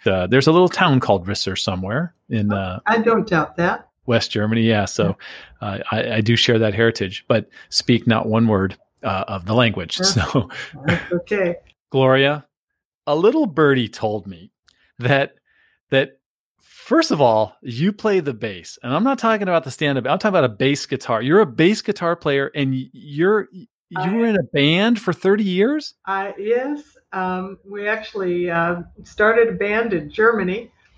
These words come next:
Speaker 2: and I've got some crazy stories to tell about working in American clubs in Germany with, uh,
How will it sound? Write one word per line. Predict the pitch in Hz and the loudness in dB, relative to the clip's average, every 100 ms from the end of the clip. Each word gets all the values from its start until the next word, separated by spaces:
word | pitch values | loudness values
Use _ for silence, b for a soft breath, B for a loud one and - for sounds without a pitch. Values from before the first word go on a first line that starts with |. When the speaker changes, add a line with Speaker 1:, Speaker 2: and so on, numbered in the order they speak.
| _ _ _ 185 | _ _ _ -4
Speaker 2:
and | 175 170 175 | -2 0 0
I've | 175 190 | 0 0
got | 190 202 196 | 2 2 0
some | 190 170 165 170 - | -4 -4 -6 -10 -6
crazy | - 208 220 214 | 2 2 2 -2
stories | - 208 196 185 185 - | 0 2 2 2 0 -4
to | 180 | -6
tell | 214 202 | -2 0
about | 185 175 170 | 0 -2 -2
working | 190 208 214 202 180 | 0 0 0 -2 0
in | 170 | -2
American | 160 185 202 196 185 | 0 2 2 0 -6
clubs | 185 202 190 175 | 0 0 2 0
in | 180 175 | -2 0
Germany | 196 190 180 147 160 | 0 0 0 -2 -2
with, | 165 170 - | -2 -4 -2
uh, | 170 156 | -2 0